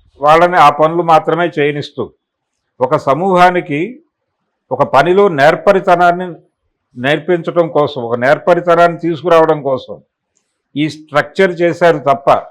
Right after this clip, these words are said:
దీనిలో వివక్ష లేదు అని మాట్లాడుతూ ఉంటారు ఇప్పటికీ. కుల వ్యవస్థలో వివక్ష ఉంది అని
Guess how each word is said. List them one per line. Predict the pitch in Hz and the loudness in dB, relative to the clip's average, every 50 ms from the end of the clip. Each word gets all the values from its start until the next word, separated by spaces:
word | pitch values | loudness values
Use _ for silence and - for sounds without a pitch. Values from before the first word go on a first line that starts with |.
| - _ _ _ _ _ _ _ - | -20 _ _ _ _ _ _ _ -6
దీనిలో | 113 147 170 185 190 196 | -2 -2 0 2 2 2
వివక్ష | 190 165 147 147 175 185 180 - - | 2 4 4 4 2 2 0 -2 -4
లేదు | 190 180 175 175 170 160 | -2 0 0 0 0 2
అని | 175 175 175 175 | 2 0 2 2
మాట్లాడుతూ | 165 160 160 - 170 170 165 160 - 170 | 2 2 2 2 0 0 0 0 -4 -6
ఉంటారు | 156 147 151 135 131 | -4 -2 -2 -2 -2
ఇప్పటికీ. | 131 - - 160 160 240 - - - _ _ _ _ _ _ _ _ _ _ _ _ _ _ _ _ _ _ _ _ - | -2 -2 -2 -4 -4 -6 -10 -16 -20 _ _ _ _ _ _ _ _ _ _ _ _ _ _ _ _ _ _ _ _ -4
కుల | - - 147 170 | 0 2 2 2
వ్యవస్థలో | 170 180 185 185 180 165 175 - 185 170 185 180 | 2 2 2 0 0 -2 -4 -4 0 0 0 0
వివక్ష | 160 135 135 147 170 165 165 - - | 0 -2 0 0 0 -2 -2 -6 -6
ఉంది | 180 180 147 147 151 156 170 170 | -6 -6 -6 -8 -6 -2 0 0
అని | 170 175 | 0 0